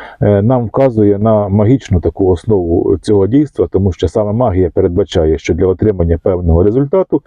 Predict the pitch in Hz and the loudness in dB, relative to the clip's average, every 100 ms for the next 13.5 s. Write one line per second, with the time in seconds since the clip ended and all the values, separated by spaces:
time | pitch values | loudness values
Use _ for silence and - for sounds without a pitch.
0 | - - 104 147 147 143 - - 113 117 | -10 -6 0 0 0 -4 -10 -8 -2 2
1 | 131 117 113 - - 92 92 113 113 - | 2 2 0 -2 -2 0 2 4 2 2
2 | - 92 87 - 107 98 95 82 110 147 | 0 0 0 -2 -2 0 0 0 0 -2
3 | - - 110 - - 90 87 110 - 135 | -2 -2 -2 -6 -4 -2 0 0 0 -2
4 | 117 - 127 135 123 - 135 - 120 107 | -2 -2 0 0 -2 -2 -4 -2 -2 -2
5 | - - 104 98 113 - 107 101 92 - | -6 -8 -4 -2 -2 -2 0 0 -2 -4
6 | 107 - 98 101 107 107 101 101 95 92 | -4 -2 0 0 0 -2 0 -2 -2 0
7 | 104 92 98 98 87 73 76 78 _ _ | 0 0 0 2 2 0 -4 -10 _ _
8 | _ _ _ _ _ - - - - - | _ _ _ _ _ -8 -4 -2 -2 -2
9 | - - - - - - 90 87 104 - | -2 -4 -6 -10 -8 0 2 2 0 -2
10 | - - - 92 85 85 85 85 - - | -4 -4 -4 -2 0 0 0 0 -2 -2
11 | - 139 - 139 120 123 117 123 120 110 | -2 -2 0 0 0 0 0 2 2 2
12 | 101 - 113 113 - - 117 110 113 123 | -2 0 0 0 -2 -2 0 0 0 0
13 | 127 175 160 98 | 2 2 2 -2